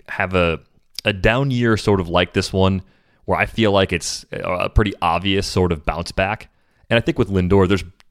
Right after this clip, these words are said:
there's a whole lot going on in his profile. He's swinging less in general. It's not just at pitches outside the zone, uh, just being maybe too passive. I still see a ton of good in this profile, and I think he makes sense as one of the more obvious rebound candidates for next season,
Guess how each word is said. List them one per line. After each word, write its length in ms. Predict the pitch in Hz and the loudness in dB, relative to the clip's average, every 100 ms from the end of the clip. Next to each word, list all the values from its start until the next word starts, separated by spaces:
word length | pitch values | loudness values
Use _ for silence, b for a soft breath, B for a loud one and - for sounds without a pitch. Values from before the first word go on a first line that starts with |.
| - | -8
there's 140 | 156 110 | -2 -2
a 60 | |
whole 360 | 78 - 107 92 | -4 0 2 2
lot 220 | 82 64 | 0 -4
going 240 | 80 76 | -6 -6
on 180 | 76 76 | -4 -6
in 60 | 76 | -8
his 140 | 80 | -12
profile. 520 | - 82 78 - 73 | -8 -8 -6 -6 -4
He's 180 | 80 117 | -2 -2
swinging 400 | - 120 110 90 | -2 0 0 0
less 240 | 82 85 - | 0 -2 -2
in 140 | 80 | -6
general. 380 | 85 80 90 95 | -4 -2 0 -2
It's 160 | - | -4
not 240 | 90 78 - | -6 -6 -8
just 340 | 90 82 - | -6 -6 -6
at 100 | - | -8
pitches 300 | - 87 82 | -6 -4 -2
outside 380 | 85 82 85 80 | -4 -2 0 0
the 80 | - | -2
zone, 400 | 82 78 82 82 b b b - | -4 -4 -4 -6 b b b -14
uh, 40 | |
just 180 | - 82 | -12 -6
being 180 | 87 87 | -4 -2
maybe 160 | 85 82 | -4 -4
too 180 | - | -6
passive. 600 | 90 - 80 82 95 92 - _ _ _ _ _ - | -2 -2 -2 -4 -2 -4 -6 _ _ _ _ _ -6
I 80 | |
still 240 | 120 - 120 | -4 0 -2
see 200 | - 107 | 0 -2
a 60 | 85 | -2
ton 380 | - - 117 | -4 0 2
of 100 | 117 | 2
good 200 | 87 101 | 2 0
in 100 | 110 | 2
this 100 | 110 | -2
profile, 560 | - - 98 - 104 104 | 0 0 0 2 0 0
and 80 | 92 | 0
I 60 | |
think 160 | 87 98 | -2 -4
he 160 | - 101 | -2 2
makes 300 | 95 92 - | 2 2 0
sense 340 | 95 92 - | 2 2 0
as 100 | 85 | -4
one 300 | 82 92 92 | -2 2 2
of 100 | 82 | 2
the 340 | 87 87 82 73 _ | -2 -4 -4 -10 _
more 420 | 85 90 98 107 127 | -12 -2 4 4 4
obvious 460 | 98 101 98 85 | 0 -2 -2 -4
rebound 480 | 87 98 92 87 85 | -4 -2 2 0 0
candidates 480 | - 90 85 82 - | -2 -2 0 -2 -4
for 180 | - 85 | -2 -2
next 360 | 82 85 - | 0 -4 -4
season, 460 | - 87 85 80 | -6 -6 -4 -6